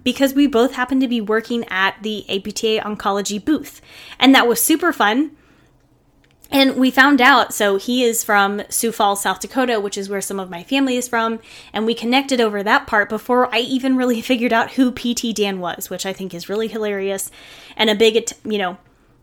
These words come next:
frankly, testament to sometimes how oblivious I can be.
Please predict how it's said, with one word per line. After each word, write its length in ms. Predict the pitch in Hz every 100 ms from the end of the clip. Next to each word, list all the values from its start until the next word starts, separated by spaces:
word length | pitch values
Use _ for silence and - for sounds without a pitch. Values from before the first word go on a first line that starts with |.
| _
frankly, 340 | 240 226 208
testament 560 | 214 - 233 - 214 -
to 100 | 214
sometimes 440 | 208 214 208 202
how 140 | - 208
oblivious 840 | 202 185 190 202 196 208 196 196
I 120 | - 196
can 240 | - 175
be. 400 | 170 190 160 -